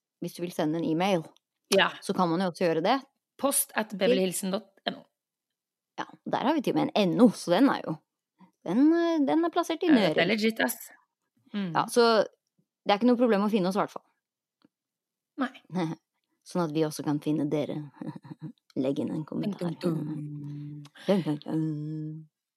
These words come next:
Speaker 2: Nei, men du, Ina, nå får vi se da om, eh, ja, så får vi se da om jeg er i Norge neste uke, eller er jeg i L A, hva er det som har skjedd? Det folk maser og spør. Jeg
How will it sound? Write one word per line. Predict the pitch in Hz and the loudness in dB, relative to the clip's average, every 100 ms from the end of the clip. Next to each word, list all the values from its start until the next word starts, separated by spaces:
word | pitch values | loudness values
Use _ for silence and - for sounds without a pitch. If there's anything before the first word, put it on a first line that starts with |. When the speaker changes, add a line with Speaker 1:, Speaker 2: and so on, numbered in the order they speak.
| _ _ _ _ _ _ _ _ _ | _ _ _ _ _ _ _ _ _
Speaker 2:
Nei, | 285 | -2
men | 302 | 2
du, | |
Ina, | 285 277 302 - _ _ _ _ | 4 4 2 -6 _ _ _ _
nå | 269 277 | 2 4
får | 269 | 2
vi | 285 | 0
se | - 240 | 0 0
da | 240 294 294 | 4 4 4
om, | 262 254 254 254 247 _ _ _ _ _ _ _ _ _ _ _ - | 4 2 0 -2 -4 _ _ _ _ _ _ _ _ _ _ _ -4
eh, | 208 | 2
ja, | 214 233 | 2 2
så | - | -4
får | 262 | -4
vi | |
se | 269 254 | 0 0
da | 285 277 - | 0 -2 -6
om | 254 | -6
jeg | 269 | 0
er | 247 220 | 4 4
i | |
Norge | 226 202 | 4 2
neste | 196 - 190 | 0 -2 -8
uke, | 170 196 185 190 | -4 -2 0 0
eller | 185 190 | 0 0
er | 185 180 | 2 2
jeg | 170 | 4
i | 180 | 4
L | 170 | 2
A, | 170 | 2
hva | 180 175 | 2 0
er | 180 | 0
det | |
som | - | -2
har | 190 | -2
skjedd? | 240 262 | -4 -4
Det | 226 208 202 202 - _ _ _ _ | -2 0 0 -4 -10 _ _ _ _
folk | - 233 233 | 0 2 4
maser | 233 185 214 | 4 2 -2
og | 220 | -4
spør. | 254 339 _ - | -4 -4 _ 0
Jeg | 220 | 0